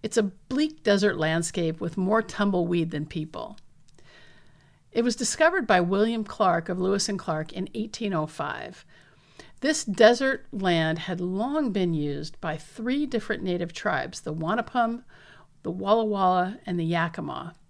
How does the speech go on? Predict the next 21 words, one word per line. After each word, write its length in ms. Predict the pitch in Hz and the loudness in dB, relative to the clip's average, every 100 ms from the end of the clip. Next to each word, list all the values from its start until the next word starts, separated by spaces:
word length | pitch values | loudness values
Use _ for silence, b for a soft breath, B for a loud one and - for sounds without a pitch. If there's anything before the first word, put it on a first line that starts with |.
| - | -6
at 140 | 202 | -2
a 60 | 196 | 0
village 420 | 196 240 262 - | 2 2 2 -2
formerly 500 | - - 240 254 254 | -8 2 2 4 2
known 460 | 220 190 185 180 190 | 2 2 2 0 -2
as 340 | - 160 - | -4 -4 -6
Chimna, 520 | - - 311 190 - - - - - | -6 -6 -4 -6 -8 -14 -16 -18 -12
but 100 | - - | -12 -6
is 160 | 196 180 | -2 2
now 200 | 175 165 | 2 2
Columbia 420 | 165 156 156 139 | 0 -2 -2 -4
Point. 360 | - - - - - - - - - _ _ _ _ - _ B B B | -6 -8 -8 -14 -20 -20 -20 -20 -20 _ _ _ _ -20 _ B B B
Incorporated 720 | 226 214 - 294 302 285 226 | -2 0 2 0 2 0 2
in 180 | 196 190 | 0 0
nineteen 500 | 190 240 254 254 226 | 2 0 -2 -4 -4
ten, 460 | - 202 165 151 175 B B B | -2 -2 -2 -4 -8 B B B
the 100 | - | -6
town 380 | 202 - 240 254 | -2 2 4 4
was 140 | 226 | 2
a 60 | 196 | -2
sleepy 640 | - - 262 247 269 - | -4 -2 -4 -2 -6 -8